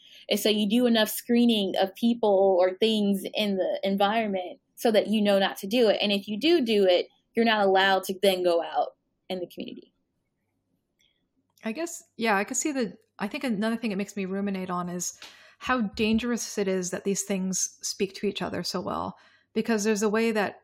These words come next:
Speaker 2: say, taking what you just said, and people are like, "This actually legitimates stop and
Speaker 1: Mm.
Speaker 2: frisk," right? Or some type of surveillance. And just the way that the language of, of, like, really con-, conservative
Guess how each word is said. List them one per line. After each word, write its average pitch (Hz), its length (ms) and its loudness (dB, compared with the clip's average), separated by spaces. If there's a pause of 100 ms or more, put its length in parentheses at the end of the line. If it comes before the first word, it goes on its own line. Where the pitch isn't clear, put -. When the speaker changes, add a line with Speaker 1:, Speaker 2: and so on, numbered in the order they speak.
(140)
Speaker 2:
say, 214 200 0
taking 202 380 -4
what 208 100 -2
you 196 80 -2
just 196 200 -2
said, 196 180 -2
and 185 100 -4
people 214 220 -6
are - 20 -2
like, 180 160 -6
"This 269 300 -4 (260)
actually 240 280 -4
legitimates 233 520 0
stop 214 340 -2
and 214 120 0 (100)
Speaker 1:
Mm. 190 280 0
Speaker 2:
frisk," - 40 -18 (320)
right? 202 340 -4 (120)
Or 185 400 -2
some 214 240 -14
type 202 160 -4
of 190 80 -6
surveillance. 185 680 -4 (520)
And 190 360 0 (340)
just 247 260 -4
the 285 100 2
way 220 300 2
that 196 300 -2 (400)
the 233 120 2
language 220 600 0
of, 185 380 -6 (840)
of, 202 160 0
like, 202 160 0
really 220 440 2
con-, 202 360 -6
conservative 190 1000 -4